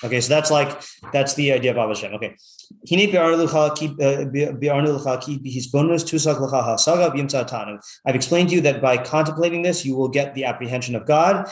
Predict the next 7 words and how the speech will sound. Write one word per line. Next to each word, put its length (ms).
and 160
you 100
will 420
experience 460
this 160
enjoyment. 520
"Va'az 340